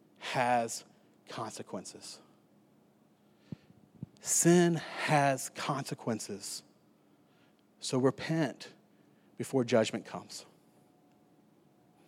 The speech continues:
The second major theme is this. Though sin has consequences, God has a plan.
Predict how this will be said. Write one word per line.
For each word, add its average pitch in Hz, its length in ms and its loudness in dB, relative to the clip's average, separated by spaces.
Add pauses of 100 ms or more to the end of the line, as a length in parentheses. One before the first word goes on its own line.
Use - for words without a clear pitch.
(220)
The 135 60 -12
second 156 560 2
major 120 320 2
theme 110 300 2
is 104 100 0
this. 107 460 -2 (560)
Though 123 80 2
sin 180 500 8
has 156 420 4
consequences, 107 1080 -2 (1200)
God 139 580 10 (120)
has 127 400 4
a 131 60 -2
plan. 143 640 2